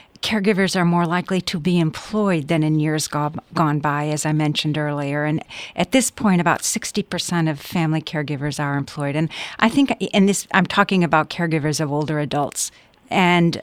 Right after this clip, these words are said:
um, I think that's a, a, a, a trend that will, you know, continue, that more and more will be employed.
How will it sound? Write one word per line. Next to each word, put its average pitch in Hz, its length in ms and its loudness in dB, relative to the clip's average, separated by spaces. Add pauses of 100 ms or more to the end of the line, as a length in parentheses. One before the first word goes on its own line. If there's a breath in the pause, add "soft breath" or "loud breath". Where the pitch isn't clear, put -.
(100)
um, 175 600 0 (360 loud breath)
I 208 80 2
think 226 200 4
that's 208 320 4 (120)
a, 196 180 6
a, 185 240 2
a, 185 120 2 (220)
a 175 120 6 (100)
trend 180 400 4
that 170 220 2
will, 160 380 2 (140)
you 180 120 2
know, 156 160 2
continue, 160 640 0
that 147 180 -2
more 156 200 2
and 156 100 2
more 147 260 0
will 143 140 -4
be 147 180 -6
employed. 143 720 -6